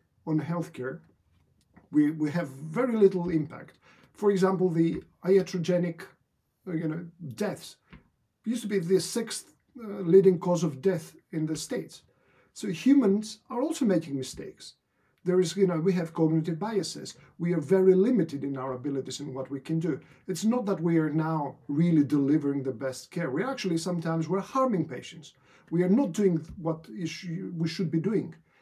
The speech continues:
And now A I can really improve parts of that. It's not going to solve all the problems. It's not a magic bullet,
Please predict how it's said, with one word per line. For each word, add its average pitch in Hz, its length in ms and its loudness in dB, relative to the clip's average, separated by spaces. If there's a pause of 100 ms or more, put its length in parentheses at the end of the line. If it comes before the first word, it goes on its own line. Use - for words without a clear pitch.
(420)
And 180 140 6
now 190 360 2
A 226 180 2
I 151 180 -2
can 175 280 0
really 185 380 0
improve 233 520 0 (180)
parts - 280 -4
of - 140 -10
that. - 260 -16 (180)
It's 165 120 -2
not 294 100 -4
going 311 160 2
to 196 180 2
solve 175 420 0
all 165 200 0
the 147 80 -2
problems. 151 480 -6
It's 156 80 -2
not 208 220 -2
a 190 40 2
magic 160 360 0
bullet, 180 440 -4